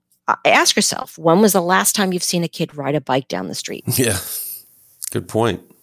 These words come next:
Speaker 1: And, you know, so there's this whole sense of, "Oh, I'm not gonna let my kid ride a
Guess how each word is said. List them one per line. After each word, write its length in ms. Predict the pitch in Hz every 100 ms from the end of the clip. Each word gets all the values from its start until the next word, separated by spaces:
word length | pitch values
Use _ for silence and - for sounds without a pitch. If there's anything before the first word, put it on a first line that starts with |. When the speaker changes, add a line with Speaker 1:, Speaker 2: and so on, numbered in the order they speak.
| _ _ _
Speaker 1:
And, 520 | 160 156 156 156 156 - _ _
you 100 | 170
know, 260 | 139 143 - _
so 400 | - 156 147 -
there's 240 | - 151 151
this 140 | 147
whole 180 | - 156
sense 340 | - 254 233
of, 160 | 151 - -
"Oh, 200 | 311 -
I'm 140 | 175
not 120 | 302
gonna 180 | - 127
let 140 | 139 143
my 100 | 135
kid 240 | - 151
ride 240 | 143
a 40 | 120